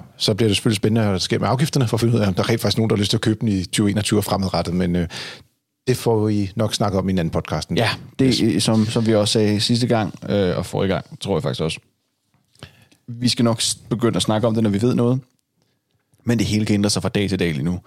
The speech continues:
Speaker 2: Der foregår nogle forhandlinger inde i et lukket rum, og vi ved ikke en skid om, hvad der foregår derinde.
Speaker 1: Det, det er den korteste og mest præcise udgave, jeg har hørt af det. Yes.
Speaker 2: Øh, ellers så vil jeg bare gerne sige, du lytter til Frikvarter. Det er dit frikvarter med biler og livet som bilist.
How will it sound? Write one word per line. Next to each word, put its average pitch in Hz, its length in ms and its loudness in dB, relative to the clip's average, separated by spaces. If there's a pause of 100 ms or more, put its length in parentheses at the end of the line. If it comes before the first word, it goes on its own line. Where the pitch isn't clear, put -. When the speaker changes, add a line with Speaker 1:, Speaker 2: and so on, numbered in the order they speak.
(380)
Speaker 2:
Der 104 60 0
foregår 110 300 2
nogle 107 140 0
forhandlinger 104 460 0
inde 107 140 2
i - 20 2
et 104 80 0
lukket 107 240 2
rum, 104 200 0 (680)
og 104 200 2
vi 104 120 2
ved 107 140 0
ikke 101 120 -2
en 98 60 -2
skid - 200 0
om, - 80 -2
hvad - 80 -2
der - 60 -4
foregår - 240 -2
derinde. - 220 -6 (600)
Speaker 1:
Det, - 260 -2
det 104 60 2
er 101 40 0
den 98 160 0
korteste 113 480 0
og 107 60 0
mest 101 180 2
præcise 107 340 2
udgave, 87 240 2
jeg 87 100 2
har 85 80 2
hørt 85 180 0
af 90 60 2
det. 80 140 -2 (500)
Yes. 104 180 -2 (420)
Speaker 2:
Øh, 131 560 4
ellers 156 200 2
så 165 100 -4
vil 165 100 2
jeg 151 80 2
bare 151 120 0
gerne 156 160 2
sige, 165 320 0
du 190 120 6
lytter 196 160 6
til 180 100 2
Frikvarter. 208 380 -2
Det 170 160 0
er 170 40 2
dit 170 160 0
frikvarter 180 460 2
med 160 160 4
biler 175 280 2
og 165 120 2
livet 160 220 0
som 175 140 0
bilist. 151 400 0